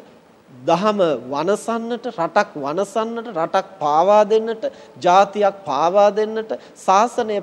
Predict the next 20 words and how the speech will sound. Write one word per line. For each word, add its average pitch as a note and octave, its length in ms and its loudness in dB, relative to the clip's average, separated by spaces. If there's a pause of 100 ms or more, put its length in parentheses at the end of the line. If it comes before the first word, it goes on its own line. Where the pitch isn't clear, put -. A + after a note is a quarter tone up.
පාවා C#4 400 4
දෙන්නට D#3 400 -4
තරම් D3 320 -4 (220)
මිනිස්සු F3+ 420 -4
ඉදිරිපත් D#3+ 500 -6
වෙනවා. D3 300 -6 (260)
ගිහියන් F#3 460 -2
පමණක් D#3 400 -6
නෙවෙයි, D#3 320 -6
ඇතැම් F3 400 -4
පැවිද්දන් G3 640 0
පවා D3+ 320 0 (380)
ඒ F#3+ 240 4
නින්දිත F#3+ 640 -4
තත්වයට E3+ 520 -4
ඇදගෙන D3+ 460 -4
වැටෙනවා. C#3 460 -8 (160)
කුමක් A#3 340 -4
නිසාද? C#3+ 480 -6 (420)
මේ D#3 340 -2